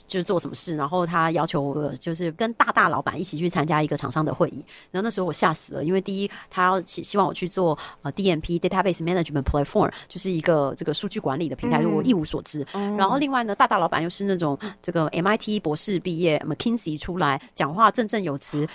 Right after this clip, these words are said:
Speaker 1: 又非常厉害的一个印度籍的美国人，
Speaker 2: 嗯。
Speaker 1: 我就心里吓死了。然后我后来就，就打电话给这个厂商，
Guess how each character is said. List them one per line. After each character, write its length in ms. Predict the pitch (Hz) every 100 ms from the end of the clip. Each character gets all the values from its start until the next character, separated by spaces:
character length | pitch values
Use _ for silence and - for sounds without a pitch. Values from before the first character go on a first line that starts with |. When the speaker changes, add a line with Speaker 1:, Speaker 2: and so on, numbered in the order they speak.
| -
Speaker 1:
又 100 | -
非 180 | - 254
常 220 | 180 175
厉 140 | 240
害 200 | 175 180
的 100 | 147
一 120 | 143
个 320 | 151 160 143 139
印 120 | 240
度 100 | 208
籍 120 | 196 156
的 80 |
美 100 | 156
国 160 | 139 139
人， 140 | 139 160
Speaker 2:
嗯。 160 | 233 220
Speaker 1:
我 60 |
就 100 | 214
心 180 | 269 302
里 100 | 285
吓 300 | 180 - 277
死 200 | 208 -
了。 180 | 139 139 - -
然 120 | - 202
后 200 | 247 233
我 180 | 185
后 140 | 165 262
来 180 | 214 180
就， 480 | 220 220 196 185 185 -
就 120 | 240
打 160 | -
电 120 | - 208
话 140 | 226
给 160 | 185 135
这 100 | 180
个 100 | 160
厂 180 | -
商， 260 | - 160 151